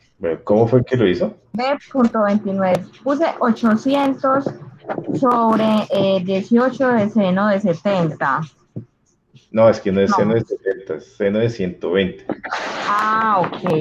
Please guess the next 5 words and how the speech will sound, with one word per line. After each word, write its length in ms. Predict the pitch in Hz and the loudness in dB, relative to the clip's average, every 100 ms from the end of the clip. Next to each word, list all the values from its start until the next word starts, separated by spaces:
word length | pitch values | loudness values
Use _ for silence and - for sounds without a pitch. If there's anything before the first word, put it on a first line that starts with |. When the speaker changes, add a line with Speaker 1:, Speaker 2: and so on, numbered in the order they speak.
| 151 | -2
Speaker 2:
ok. 420 | 147 - 143 151 151 _ _ _ _ _ _ _ _ _ _ _ _ _ _ _ | -6 -10 -10 -10 -16 _ _ _ _ _ _ _ _ _ _ _ _ _ _ _
Ahora 300 | - - - | -14 -12 -14
sí. 60 | 147 _ _ - 160 _ _ _ _ _ _ _ _ _ _ _ _ _ _ _ - - _ _ _ _ _ _ _ _ _ _ _ _ 113 _ _ _ _ _ _ _ _ _ _ _ _ - - | -18 _ _ -20 -20 _ _ _ _ _ _ _ _ _ _ _ _ _ _ _ -20 -20 _ _ _ _ _ _ _ _ _ _ _ _ _ _ _ _ _ _ _ _ _ _ _ _ _ -20 -10
Ah, 240 | 185 185 180 - | -2 0 -2 -4
sí. 140 | 165 | -8